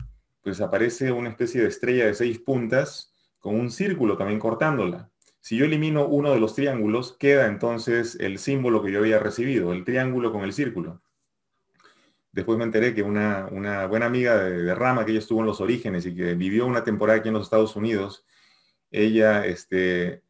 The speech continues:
por inspiración recibió ese gráfico. Después tuve oportunidad de hablar con ella muchos años después, cuando ella vivía aquí en los Estados Unidos. Pero bueno, el, el símbolo existía. Eh, el símbolo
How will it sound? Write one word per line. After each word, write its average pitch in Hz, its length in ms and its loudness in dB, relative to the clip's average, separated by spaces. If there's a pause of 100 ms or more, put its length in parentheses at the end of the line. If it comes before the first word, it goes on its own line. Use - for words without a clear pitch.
(300)
por 104 140 2
inspiración 120 640 0
recibió 107 520 0
ese 101 160 0
gráfico. 101 640 -2 (140)
Después 113 420 -2
tuve 107 140 4
oportunidad 101 380 -2
de 98 60 0
hablar 104 240 2
con 101 140 -4
ella 104 200 4
muchos 113 420 -2
años 107 200 -2
después, 104 340 0
cuando 87 200 -4
ella 98 200 -2
vivía 98 280 0
aquí 92 160 -6
en 95 60 -4
los 92 100 -8
Estados 92 360 -4
Unidos. 90 440 -6 (800)
Pero 113 160 8
bueno, 90 380 2 (180)
el, 113 300 6
el 113 200 4
símbolo 180 440 4
existía. 107 640 -2 (880)
Eh, 104 540 4
el 110 180 2
símbolo 123 760 2